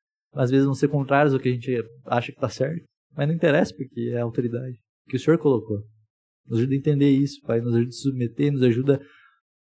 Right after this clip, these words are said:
a parar de ser orgulhosos, Pai, nos ajuda a se humilhar diante do Senhor, e muitas vezes diante de pessoas também, Pai. Nos ensina a fazer isso da forma leve que é pra ser, porque isso aqui não é pra trazer uma tristeza que nós vamos ser uma igreja super triste e cabisbaixa, não é, Pai.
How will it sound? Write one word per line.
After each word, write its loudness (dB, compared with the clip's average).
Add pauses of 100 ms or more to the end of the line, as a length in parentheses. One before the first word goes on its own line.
a -12
parar 0
de -6
ser 0
orgulhosos, 2
Pai, 0
nos -4
ajuda 0
a -10
se -10
humilhar 0 (280)
diante -6
do -12
Senhor, -4 (840)
e -2
muitas 2
vezes 2
diante 0
de -8
pessoas 0
também, -6
Pai. -12 (1120)
Nos 4
ensina -4
a -8
fazer -2
isso -4
da 0
forma 0
leve 0
que -4
é -2
pra -2
ser, -4
porque -8 (840)
isso -6
aqui -4
não 0
é -4
pra 2
trazer 4
uma 4
tristeza 0
que -4
nós -2
vamos -4
ser 0
uma -2
igreja 4
super -2
triste -4
e -14
cabisbaixa, -2
não -2
é, -2
Pai. -16